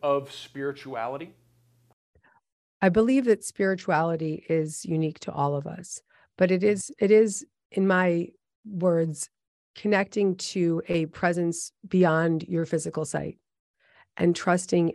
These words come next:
Speaker 2: and having faith in a energy of love that is within you and around you and guiding you and protecting you. And when we're in sync and aligned with that presence, our life becomes a lot easier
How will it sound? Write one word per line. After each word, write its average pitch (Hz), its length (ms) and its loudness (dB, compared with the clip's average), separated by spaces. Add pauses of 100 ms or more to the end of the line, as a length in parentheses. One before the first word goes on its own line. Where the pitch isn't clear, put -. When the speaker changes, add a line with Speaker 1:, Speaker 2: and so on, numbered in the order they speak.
Speaker 2:
and 156 340 -2
having 156 280 -2
faith 190 500 0 (100)
in 160 320 0 (160)
a 160 320 -2 (260)
energy 175 360 0
of 147 140 -2
love 143 400 -2
that 151 220 -6
is 147 420 2 (520)
within 180 320 6
you 196 140 8
and 180 120 4
around 156 320 2
you 147 180 0
and 151 180 -4
guiding 147 320 -2
you 147 180 0
and 139 180 -8
protecting - 460 -10
you. - 200 -8 (1500)
And 175 120 6
when 175 180 6
we're 170 100 6
in 226 480 6
sync 170 480 -2 (240)
and 175 120 0
aligned 175 380 2
with 156 160 -2
that 151 200 -6
presence, 180 600 -2 (580)
our 190 100 2
life 190 240 2
becomes 175 340 -2
a 175 40 -2
lot 160 220 -2 (140)
easier 175 500 -4